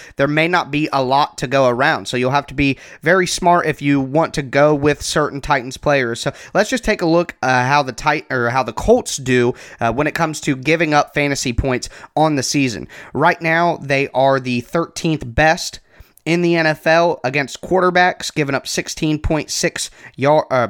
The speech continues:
fantasy points per game. The running back position, they are the fifth best in preventing running back fantasy scoring, only giving up thirteen point eight fantasy points per game. Wide receivers, they're a little more susceptible there.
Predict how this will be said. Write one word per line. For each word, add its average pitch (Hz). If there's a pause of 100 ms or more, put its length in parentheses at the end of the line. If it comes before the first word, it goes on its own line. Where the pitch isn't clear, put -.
(160)
fantasy 160
points 165
per -
game. 170 (320)
The 120
running 170
back 170
position, 165
they 151
are 135
the 107
fifth -
best 165
in 147
preventing 147
running 156
back 151
fantasy 165
scoring, 170
only 143
giving 131
up -
thirteen 160
point 139
eight 160
fantasy 165
points 170
per 175
game. 170 (360)
Wide 160
receivers, 160
they're 156
a 147
little 165
more 156
susceptible 143
there. 160